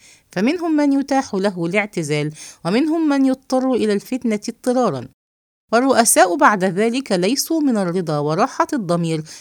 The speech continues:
بحيث يحبون، فطلحة والزبير يختلفان أيهما يصلي بالناس،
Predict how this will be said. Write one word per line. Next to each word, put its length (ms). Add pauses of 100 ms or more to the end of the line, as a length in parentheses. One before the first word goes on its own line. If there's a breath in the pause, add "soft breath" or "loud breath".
(160 loud breath)
بحيث 460
يحبون، 800 (580)
فطلحة 600
والزبير 580 (260 loud breath)
يختلفان 760
أيهما 600
يصلي 500
بالناس، 520